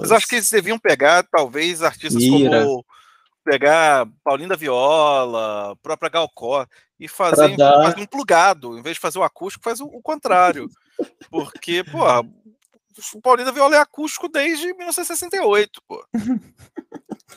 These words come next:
Speaker 2: Pois é, nem, não explicaram isso, né? Não, pro <laughs> Ai, ai, então é isso, jovens. Vamos,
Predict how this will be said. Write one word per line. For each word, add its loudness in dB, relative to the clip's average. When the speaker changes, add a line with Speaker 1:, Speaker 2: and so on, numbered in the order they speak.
Speaker 2:
Pois -2
é, -2
nem, -10
não -4
explicaram 0
isso, -4
né? -8
Não, -6
pro -4
<laughs> -10
Ai, 2
ai, -2
então -8
é -2
isso, 0
jovens. -2
Vamos, 0